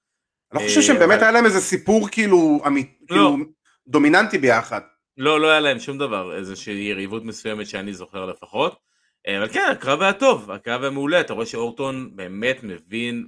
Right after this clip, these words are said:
Speaker 2: מה צ-, מה הוא צריך לעשות. אני חושב שאורטון לקח את עצמו כמה רמות למעלה ברמת האייקוניות שלו, הוא מבין את הסטאר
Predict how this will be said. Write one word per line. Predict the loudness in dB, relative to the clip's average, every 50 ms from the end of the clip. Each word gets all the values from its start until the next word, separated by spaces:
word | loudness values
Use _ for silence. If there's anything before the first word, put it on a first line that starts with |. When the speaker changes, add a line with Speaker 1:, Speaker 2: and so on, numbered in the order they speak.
| -14 -16
Speaker 2:
מה | -14 -12 -10 -10 -10 -10
צ-, | -12 -14
מה | -12 -8 -8
הוא | -8 -8
צריך | -8 -12 -14 -14
לעשות. | -14 -12 -12 -12 -14 -14 -16
אני | -20 -20
חושב | _ _
שאורטון | -14 -14 -14 -14 -16 _ _ -18 -18 -16 -14 -14 -14
לקח | -12 -12 -12 -14 -14 _
את | -18
עצמו | -20 -16 -10 -8 -8 -8 -8 -10 _ _ _ _ _ _ _ _ _ _ _ _ _ _ _ _
כמה | -4 -2 -2 0 0 0
רמות | -2 -2 -2 -4 -6 -8 -8 -10
למעלה | -8 -8 -6 -6 -4 -4 -2 -2 -2 -2 -4 -6 -8
ברמת | -12 -10 -10 -10 -10 -8 -8 -8 -8 -6
האייקוניות | -4 -4 -4 -4 -6 -10 -12 -12 -14 _ _ -10 -10 -10 -10 -10 -12 -14 -12
שלו, | -10 -8 -6 -4 -4
הוא | -4 -4 -6 -10
מבין | -12 -14 -14 -16 -20 _ _ -10 -8 -6 -6 -6 -8 -10 -12 -14
את | -16 -18 _
הסטאר | -20 -16 -10 -8 -8